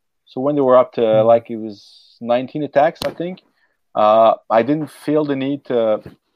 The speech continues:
Speaker 1: roll ones. Um,
Speaker 2: Hmm.
Speaker 1: uh, because, uh, you know, again, Riggers didn't get that often into combat.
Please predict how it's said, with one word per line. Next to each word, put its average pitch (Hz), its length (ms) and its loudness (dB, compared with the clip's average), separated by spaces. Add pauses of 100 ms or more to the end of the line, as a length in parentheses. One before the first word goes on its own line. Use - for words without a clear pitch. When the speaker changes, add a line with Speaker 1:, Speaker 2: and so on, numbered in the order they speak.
(100)
Speaker 1:
roll 120 260 -4
ones. 127 420 0 (400)
Um, 107 640 -4 (300)
Speaker 2:
Hmm. 120 220 -12 (1160)
Speaker 1:
uh, 95 140 -6
because, 147 300 -4
uh, 110 260 -12 (180)
you 165 80 -8
know, 165 120 2
again, 156 360 0
Riggers 185 520 -2
didn't 156 420 -8
get 156 360 0
that 131 360 2 (240)
often 127 380 0
into 117 180 -12
combat. 101 480 -6